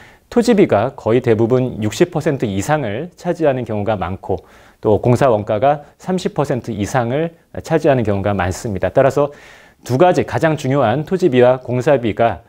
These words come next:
아, 어떻게 변경되고 있는지만 체크를 해보셔도, 새롭게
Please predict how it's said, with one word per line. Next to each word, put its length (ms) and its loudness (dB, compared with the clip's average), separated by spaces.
아, 100 -6
어떻게 720 2
변경되고 720 0
있는지만 800 0
체크를 380 2
해보셔도, 600 2
새롭게 640 2